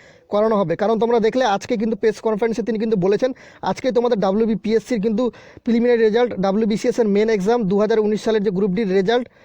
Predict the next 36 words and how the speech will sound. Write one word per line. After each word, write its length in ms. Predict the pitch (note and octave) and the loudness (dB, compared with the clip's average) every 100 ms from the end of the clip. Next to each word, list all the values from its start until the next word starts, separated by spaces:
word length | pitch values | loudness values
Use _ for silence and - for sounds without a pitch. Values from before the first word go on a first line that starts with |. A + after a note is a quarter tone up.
| - | -10
ডাব্লিউবিসিএস 640 | G#3 G#3+ A#3 A3+ B3+ - - - | -4 -2 0 0 -2 -4 -8 -4
যে 280 | F3 G#3+ G#3 | 0 0 0
গ্রুপ 220 | F3 G#3+ | 0 0
ডি 180 | F#3 B3 - | 0 -2 -2
পোস্টের 300 | A3+ G3+ A#3+ | -2 -2 -2
যে 120 | G#3 A3+ | 0 0
রেজাল্ট 300 | G3+ A#3 A3+ | 2 0 0
সেটা 160 | G#3+ | -2
কিন্তু 180 | G#3 G#3 F#3 | 0 -2 -2
প্রকাশিত 280 | G#3 A3 G#3+ | -2 -2 -2
already 300 | G#3 G#3+ C#4+ - - | 0 0 -4 -6 -12
অফিসিয়াল 340 | - G3+ A3 A#3 | -6 -4 0 0
ওয়েবসাইটে 280 | A3 A#3+ A3+ | 0 0 0
হয়ে 240 | G3+ A3 | 2 2
গেছে। 240 | G3 D#3 D3 - - - _ | 0 -2 -8 -12 -20 -20 _
তো 160 | A3+ A3+ | 0 2
ঘাবড়ানোর 420 | F#3 F#3+ A3+ A#3+ | 2 0 0 0
কোনো 180 | A3+ B3 | 0 0
ব্যাপার 260 | A3 G#3 A#3 | 0 0 0
নেই। 240 | B3+ C#4+ | -2 -4
আর 240 | - F#3+ G3 _ - - _ _ | -4 -4 -4 _ -20 -20 _ _
ডাব্লিউবিপিআরবির 800 | F#3 G3+ B3+ C4 G3 A#3+ A#3+ A#3+ | -2 0 0 0 0 0 0 0
উচ্চপদস্থ, 540 | A3+ G#3+ - A#3 A3+ - | -2 -2 -2 0 -2 -4
আহ, 600 | G#3 B3 - G#3+ G3+ G3+ | -2 -2 0 -2 0 0
কর্মরত 420 | G#3+ A3+ A#3 A3 | 0 0 2 2
যিনি 320 | A#3 G3+ A3+ A#3 | 2 2 0 0
অফিসার 440 | F#3 A#3+ G#3+ A#3+ | -2 -2 0 2
রয়েছেন 220 | A3 A#3 | 2 0
তিনি, 160 | A3 G#3+ A3+ G#3+ - | 0 0 0 -2 -6
তাকেও 240 | - G3+ A#3 | -4 -2 0
কিন্তু, 200 | A3+ A3+ | 0 -2
তিনি 200 | A3+ A3+ | -2 -2
কিন্তু 200 | A3+ A3+ | 0 0
বলেছেন 400 | F3+ G3+ B3 D#4 - _ - | 0 0 0 -2 -4 _ -4
মনোজ 240 | F#3+ A3 G#3 | -2 0 0
স্যারকে, 300 | A3+ G#3 | -2 0